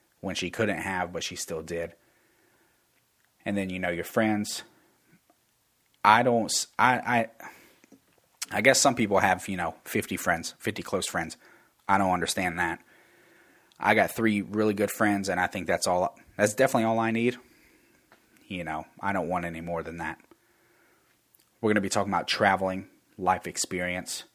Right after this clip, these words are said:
I travel three weeks a month for work. I travel throughout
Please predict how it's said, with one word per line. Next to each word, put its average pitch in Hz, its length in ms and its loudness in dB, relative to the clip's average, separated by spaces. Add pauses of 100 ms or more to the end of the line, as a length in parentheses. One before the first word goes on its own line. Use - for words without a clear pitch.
I 95 120 2
travel 92 340 4
three 92 320 -4
weeks 87 220 -4
a 92 40 -6
month 87 260 -4
for 85 180 -2
work. 82 440 -2 (1300)
I 85 120 -4
travel 85 460 2
throughout 85 580 -2